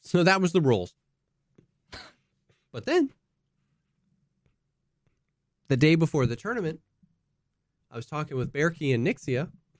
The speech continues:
and Berkey was like, "Isn't it crazy that this show match, all seventy-two of us are spawning in the same map?" I go, "Whoa, whoa, whoa.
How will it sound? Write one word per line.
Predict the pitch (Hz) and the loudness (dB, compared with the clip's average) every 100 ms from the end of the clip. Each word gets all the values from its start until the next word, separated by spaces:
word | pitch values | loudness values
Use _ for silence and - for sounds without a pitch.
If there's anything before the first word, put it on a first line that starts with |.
| _ _ - | _ _ -14
and | 120 | -6
Berkey | 147 196 165 | -2 -2 0
was | 127 120 | -2 -2
like, | 120 110 107 _ _ _ _ - - - _ | 0 -2 -4 _ _ _ _ -20 -20 -20 _
"Isn't | - 175 254 | -2 2 2
it | 180 | 2
crazy | - 113 131 180 196 - _ _ _ | 0 2 2 2 0 -4 _ _ _
that | 139 123 | -4 0
this | 123 127 | 2 2
show | - - 117 | 0 2 4
match, | 135 156 165 185 - _ _ _ _ _ | 4 2 0 -2 -14 _ _ _ _ _
all | 131 131 151 156 | 0 2 4 2
seventy-two | - 147 135 143 131 - 117 | 0 0 2 0 -2 0 2
of | 117 | 2
us | 151 - | 0 0
are | 113 | -2
spawning | - 120 120 127 | -4 -2 2 2
in | 127 | 2
the | 107 | -2
same | - 123 117 | -2 0 0
map?" | 101 101 156 - _ _ _ _ _ _ _ | -2 -4 -4 -6 _ _ _ _ _ _ _
I | - 104 | -8 -4
go, | 95 | -4
"Whoa, | 98 87 | -4 -8
whoa, | 90 | -10
whoa. | 90 | -16